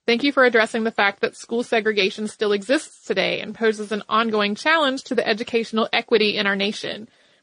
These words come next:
There's one particular angle that didn't come up in your podcast that I thought was worth calling attention to, and that's the issue of teacher diversity.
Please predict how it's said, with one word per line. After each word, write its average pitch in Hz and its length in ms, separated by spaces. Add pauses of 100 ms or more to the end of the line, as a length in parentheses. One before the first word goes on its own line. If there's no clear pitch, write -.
(120)
There's 359 160
one 392 160
particular 302 460
angle 214 320
that 214 120
didn't 214 220
come 220 160
up 220 120
in 208 80
your 208 120
podcast 262 640
that 220 100
I 220 100
thought 220 200
was 220 140
worth 220 180
calling 196 340
attention 330 500
to, 226 280
and 208 160
that's - 240
the 233 180
issue 220 280
of 208 160
teacher 254 440
diversity. - 720